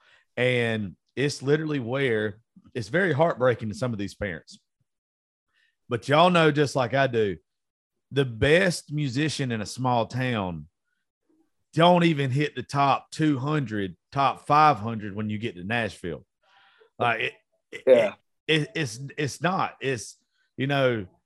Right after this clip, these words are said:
Speaker 1: I think that the folks that, that we're friends with, I think there's some really, really damn talented people that we're all associated with. But then every once in a while, you see somebody and you're like,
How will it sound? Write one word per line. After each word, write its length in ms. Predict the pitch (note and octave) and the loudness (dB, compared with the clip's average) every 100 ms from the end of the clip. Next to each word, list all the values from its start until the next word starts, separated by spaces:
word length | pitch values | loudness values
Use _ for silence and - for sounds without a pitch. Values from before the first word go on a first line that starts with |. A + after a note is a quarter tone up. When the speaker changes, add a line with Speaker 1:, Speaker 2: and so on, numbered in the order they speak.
| - | 0
Speaker 1:
I 140 | C3+ | 2
think 400 | D#3+ G3 G3 F#3 | 2 2 -2 -2
that 220 | D3+ D3+ C#3 | -2 -2 -2
the 100 | C#3 | -4
folks 400 | - D#3 D3+ - | 2 2 0 -6
that, 260 | C#3 A#2+ _ _ _ _ _ _ - | -4 -4 _ _ _ _ _ _ -14
that 260 | A#2+ B2 - | -6 -6 -4
we're 260 | G#2+ F3+ A#3 | 0 2 2
friends 420 | - B2 G#2+ F#2 | 0 -4 -4 -6
with, 300 | G2 G2 C#3+ - _ _ _ _ _ - | -6 -4 -6 -10 _ _ _ _ _ -8
I 60 | |
think 220 | B2 D#3 C#3+ | -2 -2 -2
there's 180 | D3 | -4
some 220 | - A2+ E2 | -4 -10 -8
really, 380 | G2+ B2 C#3 | -6 -4 -4
really 380 | B2+ A2+ B2+ A#2+ | -6 -6 -6 -6
damn 280 | A2 B2 A#2+ | -4 -4 -4
talented 560 | B2+ C3 B2+ G#2+ A2+ - | -4 -2 -2 -4 -8 -6
people 360 | E3 F#3 C#3 | -4 -4 -2
that 180 | B2 F#2+ | -2 -2
we're 160 | G2+ A2+ | -2 0
all 180 | A2+ A2+ | 2 0
associated 600 | - E3+ D#3 A#2 G2 E2+ | -2 -2 -2 -4 -4 -4
with. 240 | F#2+ F2 - - _ | -6 -6 -8 -20 _
But 140 | C3 B2+ | -8 -4
then 140 | C#3+ | -2
every 240 | C#3+ D#3 D3 | 0 0 0
once 260 | E3+ F#3+ | -4 -6
in 60 | C#3+ | -6
a 20 | |
while, 180 | C3 B2 | -2 -2
you 140 | A2+ | -2
see 240 | C3 - C#3+ | -10 -8 -8
somebody 640 | - C#3 A#2 A#2 A#2 A2 | -8 -6 -2 -2 -2 -4
and 100 | G#2 | -6
you're 120 | A2 | -6
like, 300 | A#2 A2+ G2 | -4 -4 -4